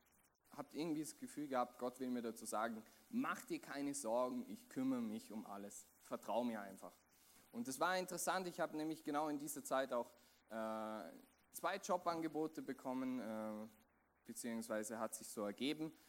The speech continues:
wo ich Möglichkeit gehabt habe, jetzt auch vor dem College, äh, derzeit auch noch Geld zu verdienen und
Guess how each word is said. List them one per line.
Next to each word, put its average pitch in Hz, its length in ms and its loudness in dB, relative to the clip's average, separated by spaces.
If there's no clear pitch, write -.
wo 107 240 0
ich 113 120 -2
Möglichkeit 170 600 2
gehabt 135 240 4
habe, 120 180 4
jetzt 107 140 -2
auch 123 120 2
vor 180 240 2
dem 185 120 0
College, 160 400 4
äh, 117 180 0
derzeit 123 380 0
auch 143 280 2
noch 135 200 -4
Geld 147 260 -2
zu 147 120 -4
verdienen 131 480 0
und 110 240 -6